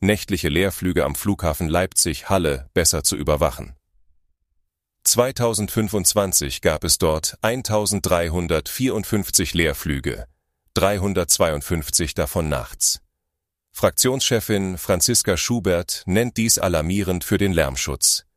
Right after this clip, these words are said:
Die Landesregierung soll Leerflüge systematisch erfassen. Infrastrukturministerin Regina Kraushaar erklärt, dass die Gründe für Leerflüge bei den Airlines liegen. Der Flughafen hat eine Nachtflugerlaubnis für Expressfracht.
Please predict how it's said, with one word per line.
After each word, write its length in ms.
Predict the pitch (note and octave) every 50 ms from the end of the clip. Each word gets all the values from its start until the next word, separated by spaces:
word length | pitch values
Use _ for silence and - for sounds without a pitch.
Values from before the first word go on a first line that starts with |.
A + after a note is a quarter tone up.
| _ _ _ _ _ _ _ _ -
Die 100 | D3 G#2
Landesregierung 800 | A2 B2 C3+ B2+ B2 - - G#2+ G2+ E2+ G#2 G#2 F#2 G#2 G#2 F#2
soll 200 | F2 F#2+ F#2 F2+
Leerflüge 640 | E2+ F#2+ G2+ G2 F2+ - - F#2+ F#2 F2 F2+ F#2+
systematisch 680 | E2+ F2 G2 - - - G2+ F#2 F#2+ G2 G2 G#2 F#2+ -
erfassen. 580 | D#2 D#2+ - - G2+ F2+ - - C#2 A#1 A1 _ _ _ _ _ _ _ _ _ _ _ _ _ _ _ _ -
Infrastrukturministerin 1200 | - B2 C#3 - - C#3 B2 - - B2+ - - C#3+ C#3 C3+ B2+ B2+ B2 - - B2+ A2 A#2+ A#2 A#2
Regina 420 | G2 A2 G2 G2 A2+ A2+ G#2+ G2
Kraushaar 520 | - - - A2 A2+ G#2+ - - F2 D#2+ -
erklärt, 500 | D2 D2 - - F#2+ F#2+ F#2+ G2 - - - - - - - -
dass 200 | - G#2+ - -
die 100 | A#2+ F#2+
Gründe 360 | - G2 A2+ A#2+ B2 A#2 A2
für 140 | - - F#2
Leerflüge 600 | D#2+ E2+ F#2 F#2+ F#2 - - G2 F#2+ F#2 G2 E2+
bei 100 | F#2 E2+
den 140 | F2+ F2+
Airlines 560 | F2 - G#2 G2+ F#2+ E2 D2 C#2+ C#2+ C#2 - D#2+
liegen. 340 | D2+ C#2 - B1 - - _ _ _ _ _ _ _ _ -
Der 140 | - G2 E2+
Flughafen 540 | - C#3 C3+ - - A2+ G#2+ - - G#2
hat 120 | F#2+ F#2+ -
eine 180 | F2 F2+ F2
Nachtflugerlaubnis 960 | F2 F#2+ A#2+ - - - - F#2 E2+ - D#2 E2 E2 D#2+ D#2+ - E2+ D#2+ - -
für 120 | - F2
Expressfracht. 800 | - - - - - A2 F#2 - - - - B1+ - - - -